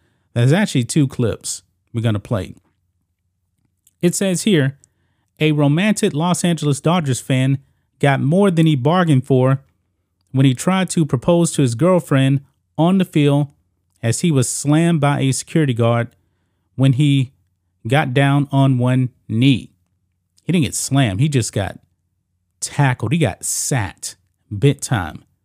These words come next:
The incredible moment occurred during the Dodgers opening day clash against the Arizona Diamondbacks, an eight two win for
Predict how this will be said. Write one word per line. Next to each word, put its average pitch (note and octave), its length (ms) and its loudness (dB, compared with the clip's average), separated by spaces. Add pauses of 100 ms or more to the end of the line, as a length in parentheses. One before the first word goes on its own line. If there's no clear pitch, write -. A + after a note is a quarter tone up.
(680)
The C#3 120 2
incredible G3+ 460 2
moment E3+ 320 2
occurred D3+ 400 2
during C#3 220 2
the B2 140 0
Dodgers C#3 540 0
opening D#3 320 2
day B2+ 180 0
clash C3 600 -2 (680)
against C3 320 0
the A2 80 -4
Arizona C3+ 460 2
Diamondbacks, A2+ 760 0 (380)
an B2 200 -4
eight F#3+ 280 -2
two G3 240 -2
win C#3+ 520 0 (480)
for C3+ 400 2